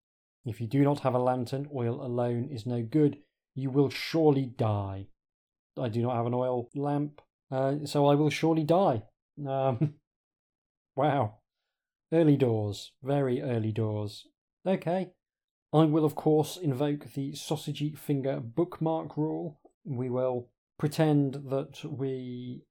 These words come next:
uh, didn't suffer any damage. I won't restore my stamina to twenty-one. I'll stick with the stamina of thirteen, but we will assume that we have dealt with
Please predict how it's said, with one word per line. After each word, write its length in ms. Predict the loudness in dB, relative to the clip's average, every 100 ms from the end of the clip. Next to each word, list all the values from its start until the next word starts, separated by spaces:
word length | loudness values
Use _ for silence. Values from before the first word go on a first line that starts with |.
| _ _ -10
uh, 300 | -8 -8 -10 -4
didn't 240 | -2 -2 -4
suffer 320 | -4 -2 -2
any 140 | -4
damage. 260 | -4 -4 -4
I 60 |
won't 240 | -6 -8 -10
restore 280 | -10 -6 -4
my 120 | -6
stamina 380 | -8 -8 -6 -8
to 140 | _
twenty-one. 480 | -6 -2 2 0 0
I'll 160 | -6
stick 360 | -8 -6 -8 -6
with 180 | -12 -10
the 160 | -12
stamina 540 | -12 -10 -8 -6 -6 -8
of 300 | -8 -8 -10 _ _ _ _ _ _ _ _ -2
thirteen, 840 | 0 0 2 4 6 6 2 -2 0
but 240 | 0 0
we 100 | -2
will 160 | -4 -4
assume 380 | -6 -6 -4
that 120 | -4 -6
we 80 |
have 180 | -10 -8
dealt 320 | -6 -6 -8 -10
with 200 | -10